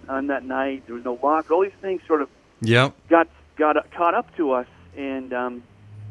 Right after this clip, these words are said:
Speaker 1: and I just, I don't think I, I don't think I prepared well for that, and I think we, we lost a little bit what we were, and I,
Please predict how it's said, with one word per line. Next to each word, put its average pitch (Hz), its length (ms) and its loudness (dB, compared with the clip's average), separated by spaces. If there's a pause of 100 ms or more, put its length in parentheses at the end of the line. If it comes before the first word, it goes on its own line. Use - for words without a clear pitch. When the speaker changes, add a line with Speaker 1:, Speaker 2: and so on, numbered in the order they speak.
(160)
Speaker 1:
and 156 80 2
I 175 100 4
just, 190 220 -14
I 202 60 -4
don't 226 140 -6
think 214 140 -8
I, 190 160 0
I 175 40 -10
don't 185 160 -8
think 190 120 -6
I - 20 -2
prepared 185 460 -4
well 202 180 0
for 196 160 -6
that, 196 300 -6 (140)
and 143 120 0
I 143 60 0
think 170 260 -6
we, 165 280 -2 (120)
we 147 160 0
lost 147 440 6
a 165 40 -10
little 156 220 2
bit 143 200 2
what 143 160 2
we 139 100 -8
were, 156 540 6 (380)
and 151 120 2
I, 160 220 2